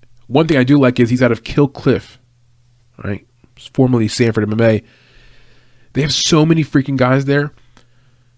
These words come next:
Like, I, I, I'm trying to kind of in my head, like, how they even schedule the gym hours because there's so many fighters there, and that's a good thing. Great coaches, great fighters. So he is surrounded by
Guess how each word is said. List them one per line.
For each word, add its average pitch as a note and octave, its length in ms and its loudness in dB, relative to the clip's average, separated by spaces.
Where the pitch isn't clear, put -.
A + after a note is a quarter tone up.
Like, G#2+ 160 -10
I, D3 280 -4
I, - 100 -12
I'm C3 120 -4
trying D3 300 0
to A#2+ 120 -4
kind C3+ 220 2
of B2 80 0
in A#2 60 -2
my A2 120 -2
head, A2 360 -2
like, G#2+ 280 -10
how C3+ 280 -2
they C3 120 2
even A2 600 -6
schedule B2 320 -4
the G#2+ 80 -4
gym A#2+ 240 -4
hours G2 280 -6
because G#2+ 280 -8
there's A2 160 -10
so C#3+ 460 0
many B2 180 0
fighters G#2+ 400 -4
there, F2+ 160 -6
and - 140 -6
that's B2+ 140 -2
a C3 40 -2
good B2+ 180 0
thing. C#2+ 160 -10
Great A#2 180 -2
coaches, A#2+ 360 0
great F2 160 -4
fighters. E2+ 360 -6
So G#2+ 100 -2
he C#3 180 2
is D#3+ 120 0
surrounded C3+ 340 -2
by A#2 280 -2